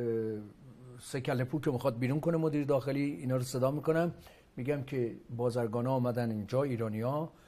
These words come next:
می‌خوان که کالاشون رو ما اینجا جا بندازیم. شما رو من اخراج نمی‌کنم، می‌خوام که شما این اجناس رو کالای ایرانی رو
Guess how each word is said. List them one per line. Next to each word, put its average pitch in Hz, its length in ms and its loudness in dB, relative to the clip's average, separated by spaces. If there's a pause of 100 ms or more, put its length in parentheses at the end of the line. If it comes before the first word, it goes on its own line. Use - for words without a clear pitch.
(180)
می‌خوان 135 340 -2
که 117 340 -4
کالاشون 135 420 0
رو 143 60 -2
ما 143 80 0
اینجا 127 180 0
جا 120 180 8
بندازیم. 101 440 -6 (480)
شما 156 420 4
رو 139 100 6
من 139 200 0
اخراج 123 440 4
نمی‌کنم، 170 580 2 (960)
می‌خوام 147 340 0
که 165 140 -2
شما 120 480 0 (840)
این 156 400 0
اجناس 127 640 0
رو 98 160 -4 (340)
کالای 131 340 4
ایرانی 117 380 2
رو 185 220 4